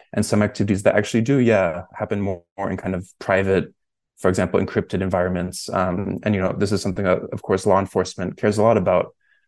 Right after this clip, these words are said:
Um, and so that really has, as you said, kind of pushed for a lot of these new intr-, uh, regulations coming in. Um, as you mentioned, they're kind of around the world. But I think an interesting thing here is that, um, the leading countries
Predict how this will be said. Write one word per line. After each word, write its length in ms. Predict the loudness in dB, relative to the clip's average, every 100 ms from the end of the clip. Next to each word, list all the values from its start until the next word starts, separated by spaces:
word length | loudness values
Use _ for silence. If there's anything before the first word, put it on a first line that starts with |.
| -4
Um, 480 | -2 0 0 -2 -4
and 120 | -6
so 120 | 0
that 180 | 4 6
really 180 | 6 4
has, 360 | 4 0 -2 -4
as 160 | -2 -2
you 60 |
said, 240 | 0 -2 -2
kind 160 | -4
of 120 | -4 -2
pushed 340 | 0 0 -4
for 460 | 0 2 4 2 -2 _ _ _ 2
a 40 |
lot 160 | 4 4
of 100 | 4
these 400 | 2 2 -2 -2
new 160 | -2
intr-, 340 | -4 -6 -6 -2
uh, 440 | 0 0 0 -2
regulations 640 | -2 -2 0 -2 -4 -8
coming 240 | -6 -4 -2
in. 340 | -2 -4 -6 -12 _
Um, 520 | -6 -4 -2 -4 -4
as 160 | -2 -2
you 60 | -2
mentioned, 340 | -4 -4 -4
they're 80 | -4
kind 160 | -2
of 180 | -4 -4 -2
around 260 | 0 2
the 80 | 0
world. 480 | 0 2 2 -2 -6 _ _ _ _ _
But 80 | -4
I 20 | -2
think 240 | -2 -6 -2
an 160 | -2 0
interesting 340 | -2 -2 -4
thing 220 | -4 -4
here 360 | -6 -2 2 2
is 280 | 2 0 2
that, 380 | 4 4 2 -4
um, 480 | -4 -4 -4 -6 -12 _ _ _ _
the 80 | 2
leading 560 | 6 6 6 6 2 0
countries 680 | -2 -4 -2 0 0 -2